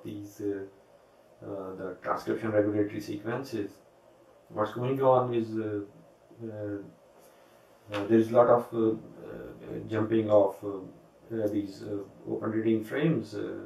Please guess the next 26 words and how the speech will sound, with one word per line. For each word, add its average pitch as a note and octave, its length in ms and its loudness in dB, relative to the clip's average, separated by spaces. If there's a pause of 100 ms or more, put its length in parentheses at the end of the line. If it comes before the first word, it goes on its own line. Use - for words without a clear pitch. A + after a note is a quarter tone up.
these G2+ 200 -4
sequences, A2 800 -4
uh, - 920 -16
uh, - 960 -12
and, G#2 320 0 (640)
uh, A2 280 -2 (420)
that A#2 340 2
actually A2+ 380 2
creates, A2+ 640 4
uh, A2 300 -2 (1120)
uh, G2+ 260 -6 (560)
that G#2 160 2
actually A2 480 4 (260)
helps C#3 300 0
or A#2 100 4
creates, A#2 580 4
uh, A2 220 0
the G2+ 220 -2 (160)
mutational G#2+ 580 -2
potential A#2 600 -2 (600)
because G#2+ 360 6
of G2+ 100 2
the G#2 100 -2
frame A2+ 320 6
shift, - 460 -6
uh, A2+ 60 -2